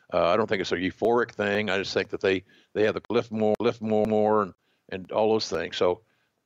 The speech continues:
but it's been around, Conrad, for, for years and years and years, and was originally not as, until it was used as a bodybuilding thing, uh, people, uh,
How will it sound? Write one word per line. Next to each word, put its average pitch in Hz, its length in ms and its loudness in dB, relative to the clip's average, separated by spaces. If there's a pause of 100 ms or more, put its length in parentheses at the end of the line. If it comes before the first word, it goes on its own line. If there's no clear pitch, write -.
(280)
but 147 140 -2
it's - 120 2
been 190 120 2
around, 131 220 0
Conrad, 104 380 0
for, 82 180 -4
for - 220 -14
years 123 360 0
and - 100 -6
years 139 280 0
and 95 100 -4
years, 123 320 0 (300)
and 113 300 0 (220)
was 104 220 0
originally 120 480 2
not 120 300 0
as, - 200 -10 (640)
until 170 340 0
it - 40 4
was - 120 -2
used 156 240 2
as 120 140 -2
a 113 80 2
bodybuilding 117 800 0
thing, 95 440 -8 (480)
uh, 90 320 2
people, 113 600 0
uh, 87 380 2